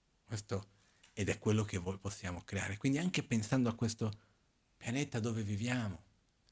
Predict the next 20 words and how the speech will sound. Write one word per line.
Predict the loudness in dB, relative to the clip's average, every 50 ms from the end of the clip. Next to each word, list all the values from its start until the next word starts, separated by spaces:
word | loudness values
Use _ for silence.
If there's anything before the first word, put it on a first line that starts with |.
| _ _
quello | -2 0 2 4
di | 4 2 2
cui | 2 2 2 2 2 -2 -12 -8
questo | -4 -2 -2 -2 -2 -4
pianeta, | -4 -2 -2 0 2 2 2 0 -2 -4 -4
questa | -2 -4 -4 -2 -2 -2
società | 0 0 0 -2 -2 -4 -6 0 2 4 4 4 2 0 -8 _ _ _ _
più | -4 -2 0 0 2 2 4 4
ne | 4 4 4
ha | 4 4
bisogno, | 2 2 0 2 2 0 0 -2 -4 -8 -14 -16 -18 -20 _ _ _ _ _ _ _ _ _ _ _ _ _ _ _ _ _ _ _ _ _ _ _ -10
sono | -4 0 0 2
di | 2 2
persone | 2 2 0 0 2 2 4 4 4 4 2 2 2 2 0 0
con | -2 -2 -2
i | -2 -2
stati | -2 0 -2 -2 -2 -2 -4
di | -4 -4
coscienza | -4 -4 -2 0 0 0 0 -2 -4 -6
elevati. | -6 -4 -4 -4 -6 -8 -10 -14 -20